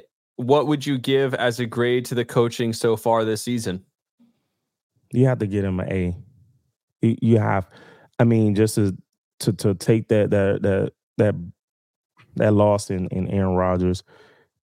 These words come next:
Speaker 2: everybody had this expectation. I think, I think Robert Saleh did a great job preseason of bringing the awareness to his team and saying, "Hey, guys, um, do not let all the hype get to us. We have to calm down.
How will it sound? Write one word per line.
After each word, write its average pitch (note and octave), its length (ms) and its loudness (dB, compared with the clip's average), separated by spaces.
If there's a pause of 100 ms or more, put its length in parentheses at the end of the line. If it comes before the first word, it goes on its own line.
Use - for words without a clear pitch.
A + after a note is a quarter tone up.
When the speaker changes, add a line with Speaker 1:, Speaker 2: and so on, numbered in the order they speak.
(200)
Speaker 2:
everybody G2 380 4
had G2 180 2
this G2 160 -2
expectation. F#2 840 0 (680)
I G2 100 -2
think, G2+ 380 0
I F#2+ 80 -2
think G2 240 0
Robert F#2 280 2
Saleh F2+ 340 0
did F2+ 140 0
a F2 40 -2
great F#2 300 0
job F2 420 0
preseason F#2 600 0
of E2+ 220 -2 (1300)
bringing A2 300 4
the G#2 80 4
awareness F#2+ 500 4
to F#2+ 100 2
his F2+ 140 2
team F#2+ 260 0
and F2 100 -2
saying, F2+ 220 -2
"Hey, F2+ 220 0
guys, E2+ 460 -4 (220)
um, E2+ 600 -4
do F#2 120 2
not F#2 200 2
let F#2 120 2
all F2 140 0
the F2+ 100 -4
hype F2 280 -2
get F#2 160 0
to F2 200 -2
us. F2 200 -4 (460)
We F#2+ 120 0
have - 140 0
to F2+ 60 -4
calm E2+ 340 -2
down. E2 520 -4